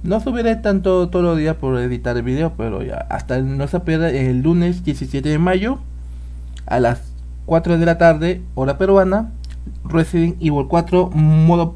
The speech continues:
profesional, armas infinitas. Ok, chicos. Bueno, poco a poco hacer las armas, ¿ok?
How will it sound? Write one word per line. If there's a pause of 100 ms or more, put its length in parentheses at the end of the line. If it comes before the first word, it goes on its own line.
profesional, (100)
armas
infinitas. (1120)
Ok, (100)
chicos. (760)
Bueno,
poco
a
poco
hacer
las
armas,
¿ok?